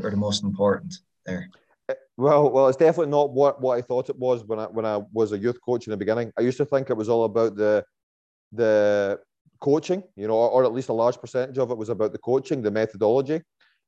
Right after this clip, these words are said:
Speaker 2: Um, I would say the methodology, the people, the infrastructure, the resources are, are absolutely not the main factors. Absolutely, they, they have a big impact. You can certainly improve a player significantly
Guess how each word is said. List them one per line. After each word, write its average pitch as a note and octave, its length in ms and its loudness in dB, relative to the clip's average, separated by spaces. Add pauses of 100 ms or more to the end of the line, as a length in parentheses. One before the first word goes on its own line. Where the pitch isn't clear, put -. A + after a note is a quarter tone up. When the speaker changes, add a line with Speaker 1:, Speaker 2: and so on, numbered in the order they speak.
Speaker 2:
Um, A2 460 4 (320)
I B2 100 4
would B2 160 0
say C#3 160 4
the B2 140 0
methodology, C3+ 1000 0 (280)
the A2+ 140 0
people, C#3+ 460 2
the A#2 160 2
infrastructure, B2+ 560 -2
the A2 140 -6
resources B2+ 640 -2 (120)
are, A2 400 6 (560)
are A2+ 300 4
absolutely A#2+ 560 -2
not A#2 320 2
the A2 80 -4
main A#2 220 -4
factors. A#2 500 -2 (600)
Absolutely, C#3 760 2
they, B2 220 0 (180)
they A#2 180 -2
have B2 160 -2
a A2+ 80 0
big C#3+ 220 2
impact. D3 480 0 (460)
You A#2 100 -4
can A#2+ 260 -6
certainly C3+ 440 2
improve B2 260 -2
a A#2+ 100 2
player B2 460 2 (340)
significantly D#3 760 -4